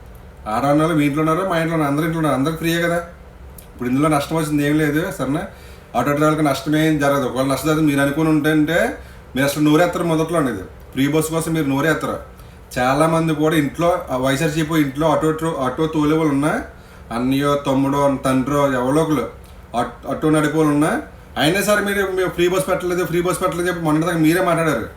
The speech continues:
మీ ఇంట్లో ఎవరో ఒకరు, మీ కుటుంబంలో ఎవరో ఒకరు ఆటో తోలే ఉన్నారు, మీ కుటుంబంలో ఎవరో ఒకరు ఒక ఆటో ఉంది, సరేనా? వైఎస్ఆర్సీపీ నాయకులకి, కార్యకర్తలకి, కార్యకర్తలకి, mostly కార్యకర్తలకి. అయినా సరే మీరేమన్నారు మొన్న వరకు?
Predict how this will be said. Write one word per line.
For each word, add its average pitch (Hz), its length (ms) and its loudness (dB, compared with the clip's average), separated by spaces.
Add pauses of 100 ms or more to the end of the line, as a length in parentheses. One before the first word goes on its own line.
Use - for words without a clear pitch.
(560)
మీ 107 100 -6
ఇంట్లో 127 300 0
ఎవరో 160 240 2
ఒకరు, 165 280 0
మీ 123 100 -6
కుటుంబంలో 156 400 -2
ఎవరో 143 220 2
ఒకరు 170 100 2
ఆటో 156 200 0
తోలే 165 140 0
ఉన్నారు, 160 360 0 (380)
మీ 131 60 0
కుటుంబంలో 156 380 0
ఎవరో 147 160 2
ఒకరు 170 120 0
ఒక 156 100 2
ఆటో 170 220 2
ఉంది, 120 260 0
సరేనా? 147 360 -2 (120)
వైఎస్ఆర్సీపీ 151 380 -2
నాయకులకి, 147 420 -2
కార్యకర్తలకి, 143 560 -2 (880)
కార్యకర్తలకి, 131 800 0
mostly 160 320 2
కార్యకర్తలకి. 139 600 -2 (760)
అయినా 143 220 2
సరే 190 220 -2
మీరేమన్నారు 190 500 2
మొన్న 185 220 -2
వరకు? 196 380 -2